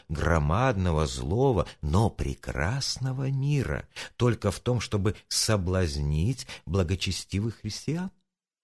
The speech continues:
Неужели он проклят и больше ничего? Я предвидел твой вопрос, и без ответа на него наше здание действительно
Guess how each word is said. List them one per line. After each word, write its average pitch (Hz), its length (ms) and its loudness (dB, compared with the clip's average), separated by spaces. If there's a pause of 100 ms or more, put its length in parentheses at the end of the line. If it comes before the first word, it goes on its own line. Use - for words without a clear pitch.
(140)
Неужели 95 480 0
он 90 180 0 (260)
проклят - 760 -2 (200)
и 92 120 0
больше 98 460 -2
ничего? 104 680 -2 (1300)
Я 101 260 0
предвидел 101 600 -4
твой 82 300 -4
вопрос, 76 840 -6 (440)
и 107 260 -2
без 90 280 -2
ответа 101 540 -4
на 73 160 0
него 71 320 -2
наше 87 360 -4
здание 92 600 -4 (240)
действительно 80 1120 -4